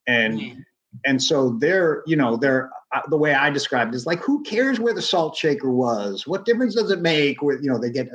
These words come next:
Speaker 1: uptight about the details. And, and actually, it isn't really the details, I don't think, as much as, and, and rightfully so, you know, their whole identity is based on what they've done. And, and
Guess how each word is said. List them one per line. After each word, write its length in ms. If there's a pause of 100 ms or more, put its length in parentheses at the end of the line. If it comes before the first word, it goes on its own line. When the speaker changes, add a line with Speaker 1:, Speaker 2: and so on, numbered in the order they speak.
(140)
Speaker 1:
uptight 300
about 240
the 60
details. 360
And, 200
and 100
actually, 640 (480)
it 100
isn't 240
really 240
the 140
details, 760
I 120
don't 180
think, 260 (100)
as 140
much 300
as, 380 (560)
and, 160
and 160
rightfully 400
so, 260
you 140
know, 100
their 140
whole 320
identity 560
is 80
based 320
on 140
what 180
they've 180
done. 260
And, 220
and 280